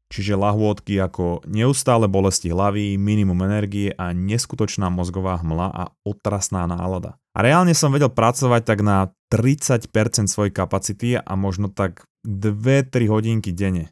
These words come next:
Postupne sa to akože zlepší po tých dvoch týždňoch, no ale samozrejme zopakovalo sa to, keď som skombinoval zase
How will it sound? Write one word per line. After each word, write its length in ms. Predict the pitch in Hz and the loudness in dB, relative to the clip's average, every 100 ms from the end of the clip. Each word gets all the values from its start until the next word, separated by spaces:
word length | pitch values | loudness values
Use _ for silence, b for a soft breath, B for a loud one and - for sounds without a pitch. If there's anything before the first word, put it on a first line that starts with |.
| _ - | _ -6
Postupne 340 | - 156 147 | -2 0 0
sa 140 | 127 | 0
to 160 | 120 104 | 2 0
akože 420 | 98 101 87 - _ - | 0 -2 -2 -4 _ -12
zlepší 400 | 85 95 104 160 143 | -4 -2 0 0 0
po 140 | 135 | -2
tých 160 | 127 127 | -2 -2
dvoch 160 | 127 | -2
týždňoch, 480 | 131 123 127 139 135 _ - | 0 0 2 0 -4 _ -2
no 160 | 113 | 2
ale 400 | 123 123 120 107 - _ - | 6 6 4 0 -8 _ -2
samozrejme 880 | 95 107 104 104 101 101 98 98 | 0 0 2 2 2 2 2 -2
zopakovalo 640 | - 101 101 110 110 104 101 | -4 -2 0 0 0 2 2
sa 160 | 101 | 0
to, 240 | 92 98 92 | -2 -2 -2
keď 160 | 92 | -4
som 240 | - 87 82 | -4 -4 -4
skombinoval 560 | - 87 95 92 90 | -2 0 0 0 0
zase 400 | 85 82 87 78 | 0 0 -2 -4